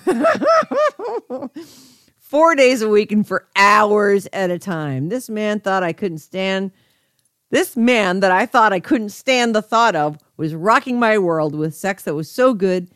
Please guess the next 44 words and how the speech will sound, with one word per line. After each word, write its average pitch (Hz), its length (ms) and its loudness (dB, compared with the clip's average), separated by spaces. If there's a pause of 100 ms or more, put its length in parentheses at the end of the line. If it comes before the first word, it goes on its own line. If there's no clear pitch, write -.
(220)
it - 240 -16
felt - 180 -2
like 233 160 -6
he - 80 -10
was 139 160 -6
changing 220 460 -8
my 220 140 -8
brain 139 420 -10
chemistry. 113 580 -14 (480)
How 262 140 -6
we 240 100 -4
got 180 220 -2
there 151 140 -2
is 143 100 -6
not 170 240 -4
nearly 220 420 -2
as 170 120 -6
funny 160 300 -6
as 143 120 -8
the 135 80 -14
running 139 280 -6
joke 127 240 -6
we 117 140 -12
had. 110 300 -12
No 147 180 -2
one 240 240 0
knew 220 140 -2
we 202 160 -2
were 165 100 -2
into 147 200 -6
each 147 200 -8
other. 143 280 -4
I - 80 -6
was 151 140 -6
continually 277 680 -4
getting 190 260 0
hit 180 180 -2
on 170 160 -2
by 151 120 -4
guys 147 280 -4
we 131 80 -10
both 143 280 -10
worked 135 260 -8
with, 123 240 -8